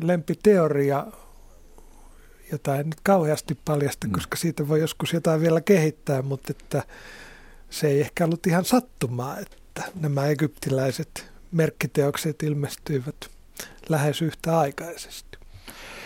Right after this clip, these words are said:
Speaker 2: Tämän puhelun myötä, kun kello on yhdeksäntoista kaksikymmentäkuusi ja kuuntelet Radio Suomen Dekkari-iltaa, palaamme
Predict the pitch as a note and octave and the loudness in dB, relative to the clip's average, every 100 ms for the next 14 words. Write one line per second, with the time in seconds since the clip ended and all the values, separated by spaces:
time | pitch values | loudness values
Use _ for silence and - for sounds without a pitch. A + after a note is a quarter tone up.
0 | - - D#3 D3+ F#3+ F3 A#2 G#2 G#2 - | -4 4 4 6 6 8 6 4 0 -4
1 | A2 A#2 F#2+ - F2+ E2 - G#2+ A#2+ A2 | 2 4 4 4 0 0 -6 -2 2 2
2 | G#2+ A2+ A2 G#2+ A#2+ B2 G#2+ - G#2+ G2 | 2 0 0 0 0 0 0 -2 -6 -4
3 | G#2+ G#2 G#2 - - A2 - - - G#2+ | -2 -2 -2 -8 -10 -10 -12 -14 -10 -8
4 | G#2 - - A3+ D#3+ F2 G2 F2 - - | -6 -8 -6 -2 -2 0 0 -2 -8 -2
5 | G2 F2 G#2+ F#2 F#2+ F#2+ - G#2 G#2 F#2 | 0 2 0 2 2 2 2 2 2 -2
6 | G#2+ G#2 G#2 C#3+ - G2+ A2 A2+ - F#2 | -4 0 2 2 0 0 2 0 2 0
7 | - G#2+ G#2+ G#2+ | 2 4 4 0